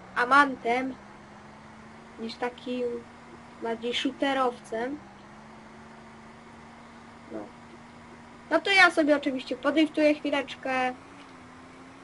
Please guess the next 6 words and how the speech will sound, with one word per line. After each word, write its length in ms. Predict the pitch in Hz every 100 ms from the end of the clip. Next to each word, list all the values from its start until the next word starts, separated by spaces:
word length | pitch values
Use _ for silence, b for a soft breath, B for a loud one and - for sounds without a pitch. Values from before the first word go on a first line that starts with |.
| - - - - -
Jak 160 | 220
to 120 | - 214
Polak 440 | 262 277 269 262
lubi. 380 | 262 240 277 285 - - - - - - - -
Polonezem. 720 | - 220 214 254 254 294 302 - - - - 339 349 - - - - - - - - - - - - - - - - - - - -
Czasem. 460 | 240 240 247 247